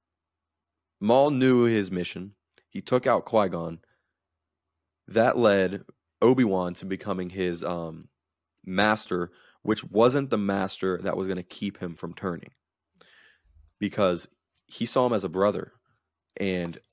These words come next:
Palpatine was there in his ear. So, going back to the fight, Duel of the Fates fight. Obi-Wan falls over the edge, right?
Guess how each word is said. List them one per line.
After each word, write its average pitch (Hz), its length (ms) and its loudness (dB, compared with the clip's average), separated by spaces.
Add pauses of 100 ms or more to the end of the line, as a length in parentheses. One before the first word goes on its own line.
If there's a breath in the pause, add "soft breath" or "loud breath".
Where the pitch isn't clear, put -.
(220)
Palpatine 104 540 0
was 87 140 -8
there 85 280 -4
in - 160 -8
his 82 220 -10
ear. 87 240 -8 (500)
So, 90 360 2 (440 soft breath)
going 120 200 4
back 107 220 2
to 104 100 -6
the 95 80 -4
fight, - 300 -6 (220)
Duel 101 260 0
of 87 60 -6
the - 100 -6
Fates 87 140 -8
fight. - 240 -8 (1700 loud breath)
Obi-Wan 131 460 6
falls 110 260 4
over 113 160 2
the 104 140 0
edge, 92 160 -4
right? 92 240 -2